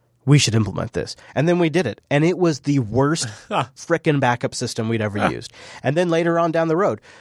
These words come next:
Speaker 1: "Well, Microsoft recommends that you should upgrade an N T four network to Windows two thousand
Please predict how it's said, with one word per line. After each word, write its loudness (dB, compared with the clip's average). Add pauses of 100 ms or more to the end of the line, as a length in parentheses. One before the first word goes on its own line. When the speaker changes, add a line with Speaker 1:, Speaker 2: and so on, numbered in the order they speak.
Speaker 1:
"Well, 2
Microsoft -2
recommends 0
that -2
you 0
should 0
upgrade 2
an 2
N 2
T -2
four 2
network -6
to -2
Windows 2
two -2
thousand 0